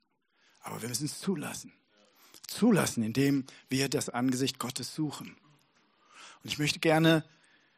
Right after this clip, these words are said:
abschließen mit einer Story,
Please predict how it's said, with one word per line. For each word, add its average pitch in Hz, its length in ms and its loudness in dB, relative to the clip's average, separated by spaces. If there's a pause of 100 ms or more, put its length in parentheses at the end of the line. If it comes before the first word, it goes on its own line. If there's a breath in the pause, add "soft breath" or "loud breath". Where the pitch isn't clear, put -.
(160 soft breath)
abschließen 131 840 0 (340)
mit 131 120 -2
einer 139 240 6
Story, 165 640 4